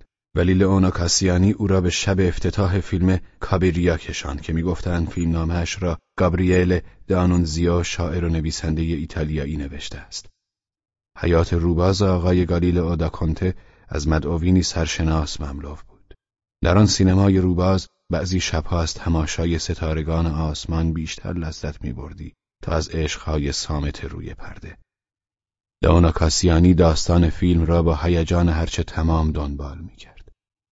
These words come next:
فلورنتینا آریسا برعکس حوصله‌اش از فیلم سر رفته بود و چرت می‌زد. انگار زنی فکر او را خوانده باشد از پشت سر گفت:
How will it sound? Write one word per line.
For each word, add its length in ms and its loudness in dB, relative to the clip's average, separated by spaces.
فلورنتینا 640 4
آریسا 340 2
برعکس 540 -4
حوصله‌اش 520 0
از 160 -4
فیلم 240 0
سر 280 -6
رفته 360 -8
بود 200 -8
و 60 -6
چرت 460 -10
می‌زد. 360 -18
انگار 340 6
زنی 280 6
فکر 340 0
او 120 0
را 120 2
خوانده 340 0
باشد 340 -2
از 160 -4
پشت 240 -6
سر 260 -4
گفت: 320 -2